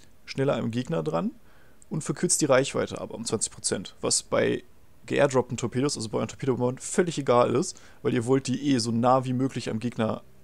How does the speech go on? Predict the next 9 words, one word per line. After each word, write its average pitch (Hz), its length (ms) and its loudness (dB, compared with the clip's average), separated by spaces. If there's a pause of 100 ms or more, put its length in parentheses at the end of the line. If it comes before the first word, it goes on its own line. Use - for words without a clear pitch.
droppen. 139 360 -2 (800)
Allerdings 160 340 2
nicht 190 160 -2
zu 180 180 -2
nah, 185 240 2
sie 151 120 -2
müssen 151 240 -2
Zeit 127 280 2
haben, 120 480 2